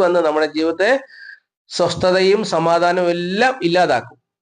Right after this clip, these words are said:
നമ്മുടെ ജീവിതത്തിലെ സ്വസ്ഥതയും സമാധാനവും ഒക്കെ ഇല്ലാതാകുന്ന അനുഭവങ്ങൾ വരുന്നത് ഈ ഇതുപോലുള്ള പ്രതികൂലമായ നക്ഷത്ര ദിവസങ്ങളിലാണ്. അപ്പോൾ അതുകൊണ്ടാണ് അന്ന് സൂക്ഷിക്കണം,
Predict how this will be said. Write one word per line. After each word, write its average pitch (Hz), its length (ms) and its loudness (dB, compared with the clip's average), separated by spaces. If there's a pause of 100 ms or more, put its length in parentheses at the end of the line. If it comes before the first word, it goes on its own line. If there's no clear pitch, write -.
(480)
നമ്മുടെ 156 260 0
ജീവിതത്തിലെ 165 380 2
സ്വസ്ഥതയും 156 380 -2
സമാധാനവും 160 680 0
ഒക്കെ 160 160 -6 (100)
ഇല്ലാതാകുന്ന 160 720 0 (1000)
അനുഭവങ്ങൾ 196 520 2 (100)
വരുന്നത് 160 420 2 (380)
ഈ - 20 2 (100)
ഇതുപോലുള്ള 175 640 2
പ്രതികൂലമായ 165 840 0
നക്ഷത്ര 151 320 -2 (100)
ദിവസങ്ങളിലാണ്. 139 640 -2 (440)
അപ്പോൾ 151 220 -4
അതുകൊണ്ടാണ് 175 560 2 (140)
അന്ന് 165 180 0 (100)
സൂക്ഷിക്കണം, 180 520 0